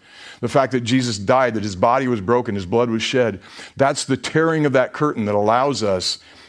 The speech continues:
into the very presence of God. His body was torn in order to allow access to God's presence. The curtain was torn as a signal or a symbol that everything had changed.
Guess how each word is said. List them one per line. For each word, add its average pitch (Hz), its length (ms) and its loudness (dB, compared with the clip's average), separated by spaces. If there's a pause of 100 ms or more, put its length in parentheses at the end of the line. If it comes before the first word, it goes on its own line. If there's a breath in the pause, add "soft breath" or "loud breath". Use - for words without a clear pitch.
(120 loud breath)
into 131 220 2
the 107 100 2
very 107 240 2
presence 104 500 -4
of 92 120 -6
God. 90 380 -4 (480 loud breath)
His 127 160 0
body 143 360 4
was 135 200 0
torn 98 640 0 (440 soft breath)
in 110 100 0
order 127 200 2
to 123 180 -2
allow 107 300 4
access 120 480 0
to 123 100 -4
God's 107 280 2
presence. 92 420 -2
The 101 80 -6
curtain 139 340 0
was 107 160 -2
torn 90 460 -4 (520 soft breath)
as 95 140 -2
a 104 60 0
signal 101 580 0 (140)
or 104 120 -8
a 101 60 -4
symbol 92 560 -2 (280 soft breath)
that 101 120 -2
everything 95 340 -2
had 90 100 -8
changed. 87 560 -8